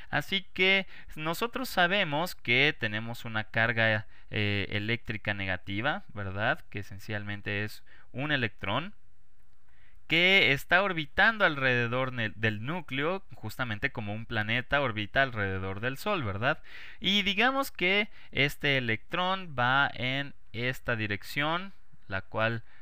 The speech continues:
nos dice que lleva cierta velocidad v, ¿correcto? Ahora bien,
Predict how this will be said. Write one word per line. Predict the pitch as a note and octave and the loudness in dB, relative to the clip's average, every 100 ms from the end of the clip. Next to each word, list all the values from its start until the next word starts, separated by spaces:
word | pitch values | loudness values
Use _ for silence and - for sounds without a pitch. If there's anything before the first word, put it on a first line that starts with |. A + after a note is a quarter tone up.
| - | -10
nos | A#2+ C3 C3 | -6 -6 0
dice | C#3+ C3+ D3 | 0 0 -2
que | - G#2+ | 0 0
lleva | G2+ A2 A2+ B2+ - - | 2 2 2 2 -4 -10
cierta | - - G#2+ G#2 A2 A#2+ | -10 -6 0 0 2 2
velocidad | A2 G2+ F#2 - F2+ G2 G2+ - - | 2 0 -4 -4 -2 0 -2 -6 -8
v, | A#2 F3 F3 - - - - - - | 0 2 2 -2 -10 -10 -10 -10 -8
¿correcto? | F#2+ F#2+ - E3 A3 - - - - - - - - | -4 -4 -2 -2 -2 -8 -10 -10 -10 -10 -10 -10 -6
Ahora | - E3+ F#3+ | -2 4 6
bien, | G#3+ A3 | 6 2